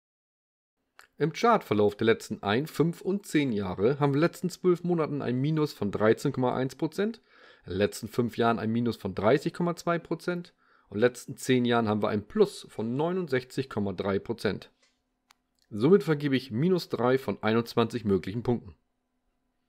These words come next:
Bei dem Umsatzwachstum in den letzten fünf Jahren im Durchschnitt haben wir ein Plus von eins Komma zwei fünf Prozent.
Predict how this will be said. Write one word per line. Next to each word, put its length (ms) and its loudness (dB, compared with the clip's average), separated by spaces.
Bei 200 2
dem 160 6
Umsatzwachstum 720 2
in 40 2
den 80 4
letzten 480 -2
fünf 300 -2
Jahren 200 2
im 120 -4
Durchschnitt 480 -2
haben 240 -2
wir 240 -2
ein 180 -6
Plus 300 -6
von 180 -4
eins 240 -2
Komma 220 -4
zwei 200 -2
fünf 280 -6
Prozent. 460 -6